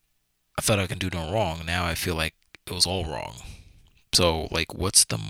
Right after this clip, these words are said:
what's the one most impactful thing that I can do right now to change my situation, my reality situation? You know, pick myself up, I guess. What's the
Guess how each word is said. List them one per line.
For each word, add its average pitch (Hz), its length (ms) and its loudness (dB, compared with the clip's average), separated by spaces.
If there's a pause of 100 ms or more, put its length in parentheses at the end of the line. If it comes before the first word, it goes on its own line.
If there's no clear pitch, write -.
(200)
what's - 180 0
the - 100 -4
one 90 200 -4
most 85 240 4
impactful - 460 -2
thing - 220 -4
that - 120 -4
I 151 100 -4
can - 220 -10
do 82 140 -2
right - 220 -4
now 76 160 -4 (540)
to - 100 -8
change 90 200 0
my 87 80 -6
situation, 87 680 -2 (200)
my 98 140 -4
reality 90 440 0
situation? 87 880 -2 (1200)
You 107 80 -4
know, 90 120 -2
pick - 180 4
myself 123 380 2
up, 160 180 0 (320)
I - 140 -14
guess. - 560 4
What's - 180 2
the - 140 -4